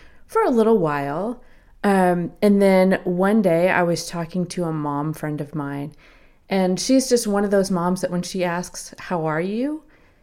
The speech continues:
she's not looking for the fine and new answer. She's, you know, genuinely asking. So I started laying out for her just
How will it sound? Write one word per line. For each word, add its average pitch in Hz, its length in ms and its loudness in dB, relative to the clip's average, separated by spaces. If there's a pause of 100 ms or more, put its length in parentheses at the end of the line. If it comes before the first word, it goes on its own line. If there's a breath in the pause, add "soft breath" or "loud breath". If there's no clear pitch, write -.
(160 soft breath)
she's 226 200 2
not 220 260 4 (340)
looking 196 320 2
for 185 140 -4
the 170 80 -4
fine 180 300 -2
and 170 100 0
new 170 180 -2
answer. 202 640 -2 (360 loud breath)
She's, 180 380 -2
you 202 180 2
know, 156 240 2
genuinely 175 680 0
asking. 147 580 -6
So 240 120 2
I 233 140 4
started 240 360 -2
laying 160 280 0
out 147 180 -4
for 170 60 -12
her 151 160 -6
just 185 280 -10